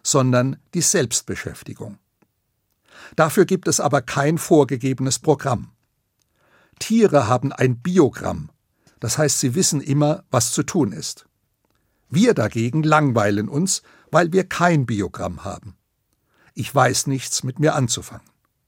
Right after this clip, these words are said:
Mit anderen Worten, das natürliche Reizreaktionsschema, das für das Verhalten der Tiere charakteristisch ist, funktioniert am Menschen nicht. Deshalb muss er sich selbst beschäftigen.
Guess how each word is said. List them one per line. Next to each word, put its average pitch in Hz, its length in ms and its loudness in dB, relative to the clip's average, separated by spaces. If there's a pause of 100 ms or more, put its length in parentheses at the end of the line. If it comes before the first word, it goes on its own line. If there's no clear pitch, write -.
(540)
Mit 143 140 2
anderen 135 400 2
Worten, 180 500 2 (540)
das 131 220 0
natürliche 143 960 0
Reizreaktionsschema, 120 1700 -2 (520)
das 127 180 2
für 160 140 0
das 127 180 -2
Verhalten 131 460 0
der 110 140 0
Tiere 185 420 0
charakteristisch 123 840 -2
ist, - 320 -4 (280)
funktioniert 131 880 0
am 110 140 0
Menschen 113 580 -4
nicht. - 400 -4 (1080)
Deshalb 190 340 2
muss 185 200 4
er 139 100 0
sich - 380 -6
selbst - 420 0
beschäftigen. - 540 -12